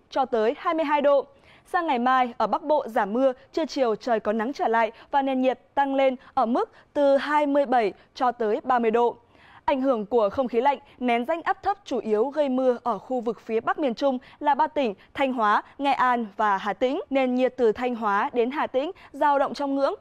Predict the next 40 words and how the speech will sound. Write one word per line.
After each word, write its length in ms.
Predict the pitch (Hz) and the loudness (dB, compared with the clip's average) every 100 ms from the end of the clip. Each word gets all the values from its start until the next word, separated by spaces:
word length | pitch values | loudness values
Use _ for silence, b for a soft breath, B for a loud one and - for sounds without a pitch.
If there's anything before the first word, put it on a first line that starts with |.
| B - | B 0
từ 240 | 269 262 | 4 4
hai 200 | 254 285 | 4 2
mươi 140 | 269 277 | 2 2
mốt 240 | 320 427 B B | 2 0 B B
cho 160 | - 262 | -4 -2
tới 280 | 247 220 285 | 0 0 0
hai 160 | - 269 | -2 -2
mươi 100 | 233 | -2
hai 200 | 247 247 | 0 2
độ. 220 | 254 247 B B - | 2 0 B B -4
Còn 200 | 294 269 | -2 0
ở 160 | - 202 | 0 0
các 220 | 202 359 | -2 -4
tỉnh 200 | 294 214 | -4 -2
Quảng 200 | 208 202 | -2 0
Bình 220 | 214 226 190 B | 0 0 -4 B
trở 160 | - 214 | -4 -2
vào 260 | 226 220 | 0 -2
đến 220 | 220 208 240 | 0 0 0
Bình 160 | 262 | -4
Thuận, 200 | 254 247 B B | -4 -4 B B
nền 220 | 277 285 269 | -2 0 0
nhiệt 200 | 269 - | 0 0
cao 180 | 302 | 0
hơn 280 | 277 294 277 233 b | 0 0 0 -4 b
từ 300 | - 247 220 202 | 2 4 4 2
hai 160 | 277 | -2
mươi 100 | 277 | -2
ba 280 | 277 262 247 - | 0 0 0 -4
cho 120 | 233 | -10
tới 240 | 311 196 247 | -6 -6 -4
hai 180 | 277 | -4
mươi 80 | 226 | -4
sáu 200 | - 196 | -4 -2
độ. 220 | 247 269 - b b b b b b | 2 0 -2 b b b b b b
Sang 200 | - 359 | -4 -2
ngày 140 | 320 | 0
mai, 300 | 247 269 269 254 b | 2 2 2 -2 b
miền 200 | 269 269 247 | -2 0 0
Trung 360 | 302 294 262 | -2 -2 -2